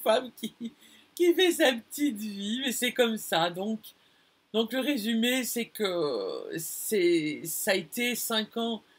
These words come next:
d'une aventure intense. Un, vraiment intense, avec des, des choses très fortes en positive,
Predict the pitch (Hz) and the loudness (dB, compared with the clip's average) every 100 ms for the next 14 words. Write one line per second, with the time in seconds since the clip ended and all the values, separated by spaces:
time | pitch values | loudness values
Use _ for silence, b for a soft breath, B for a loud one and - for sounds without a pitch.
0 | b b 165 202 202 202 202 208 - - | b b -10 -4 0 0 0 -4 -6 -6
1 | 233 240 220 185 - 214 214 170 139 - | -4 -4 -4 -4 0 0 0 -4 -6 -14
2 | - - _ b b b b b - 208 | -16 -20 _ b b b b b 0 0
3 | 196 247 233 233 220 190 190 - 139 - | 2 2 2 0 -2 -4 -4 -6 -8 -8
4 | 175 180 170 160 196 180 170 165 202 - | -6 -4 -4 -4 2 4 4 4 -4 -4
5 | 208 202 175 170 - 220 - 208 202 - | -4 -4 -6 -8 -4 -4 -4 -6 -6 -4
6 | 196 160 202 185 160 - 226 247 254 | -6 -4 -8 -8 -12 -8 -6 -6 -10